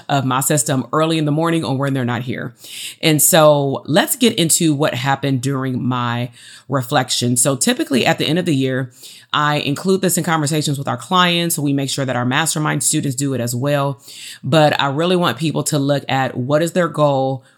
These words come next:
for fourth quarter of twenty twenty-four, like, twelve months from now. Then, of course, to reverse engineer it, you wanna ask yourself, "Okay, how do I wanna hit the ground running in January?" Because whatever your answers are, that will determine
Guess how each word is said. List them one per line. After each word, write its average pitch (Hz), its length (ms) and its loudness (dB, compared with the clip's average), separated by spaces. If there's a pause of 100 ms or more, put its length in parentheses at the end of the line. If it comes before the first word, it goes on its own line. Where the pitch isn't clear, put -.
for 156 300 0
fourth 147 380 -2
quarter 143 280 -2
of 123 200 -4
twenty 135 320 -4
twenty-four, 123 1120 -4
like, 123 240 -4
twelve 135 280 -2
months 127 240 -2
from 117 160 -6
now. 85 280 -8 (520)
Then, 175 220 4
of 190 80 2
course, 170 320 2
to 160 60 0
reverse 135 420 0
engineer 151 540 0
it, 147 180 0
you 139 180 -2
wanna 143 160 -2
ask 127 300 -4
yourself, 131 340 -4
"Okay, 123 300 -4
how 139 220 -2
do 151 80 0
I 147 80 2
wanna 135 240 -2
hit 135 160 -6
the 139 40 -4
ground 123 380 -4
running 143 260 0
in 123 200 -4
January?" 135 680 -2 (400)
Because 151 260 2
whatever 147 240 2
your 135 220 -2
answers 165 400 0
are, 131 320 0 (340)
that 147 280 2
will 196 80 2
determine 147 720 -2